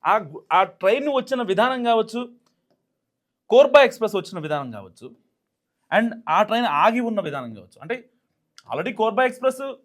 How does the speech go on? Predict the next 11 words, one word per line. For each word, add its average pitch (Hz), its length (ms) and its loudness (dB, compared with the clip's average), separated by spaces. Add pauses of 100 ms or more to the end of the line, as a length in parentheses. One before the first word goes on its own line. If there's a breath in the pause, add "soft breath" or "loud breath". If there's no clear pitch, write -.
(500)
సరదాగా 247 520 4 (840)
ఒక 202 80 -2 (440)
ఎనభై 247 280 0 (140)
కిలోమీటర్ల 254 500 -4 (100)
వేగంతో 196 320 -6 (100)
ఉంది 98 160 -18 (460)
సరదాగా, 139 420 -10 (840)
ఎందుకంటే 226 340 -6 (840)
చాలా 240 160 4 (100)
సివియర్గా 269 480 -2
ఉంది. 240 160 -8